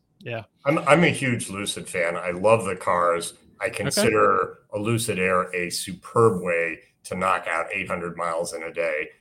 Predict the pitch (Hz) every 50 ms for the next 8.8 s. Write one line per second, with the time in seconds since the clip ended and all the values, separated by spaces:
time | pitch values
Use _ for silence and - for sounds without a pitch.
0 | _ _ _ - 104 95 - - 110 110 107 104 101 101 95 90 92 92 90 -
1 | - 95 92 92 90 90 87 85 82 80 - - 82 80 78 76 - - 76 76
2 | 78 76 76 76 76 73 80 92 - - - - - - _ _ _ - - _
3 | _ - _ - 117 107 110 95 92 90 90 87 85 85 85 82 82 - _ _
4 | _ _ _ _ _ _ _ - - 98 98 95 95 92 92 90 87 87 87 85
5 | - - - - _ _ _ _ _ - 92 90 85 85 85 82 80 80 80 78
6 | 73 71 - _ _ _ _ _ _ _ _ _ _ _ _ _ - 90 95 95
7 | 92 90 - - - 95 113 110 110 - - - - - - - 95 90 92 92
8 | - _ _ _ _ - 104 98 98 104 104 98 87 - -